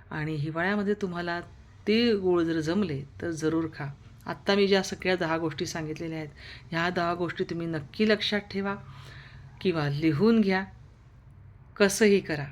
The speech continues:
परंतु तिळाचा आणि गुळाचा वापर या दिवसामध्ये जास्त करा. जेवल्यानंतर रोज गूळ खा, म्हणजे तुमची जी पचनशक्ती आहे ही खूप चांगली राहील आणि सगळ्यात महत्त्वाचं म्हणजे तुम्हाला वात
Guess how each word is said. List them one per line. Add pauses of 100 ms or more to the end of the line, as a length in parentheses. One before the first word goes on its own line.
(220)
परंतु
तिळाचा
आणि
गुळाचा
वापर (320)
या
दिवसामध्ये
जास्त (100)
करा. (540)
जेवल्यानंतर
रोज
गूळ
खा, (640)
म्हणजे
तुमची
जी
पचनशक्ती
आहे
ही (140)
खूप
चांगली
राहील
आणि
सगळ्यात
महत्त्वाचं
म्हणजे
तुम्हाला
वात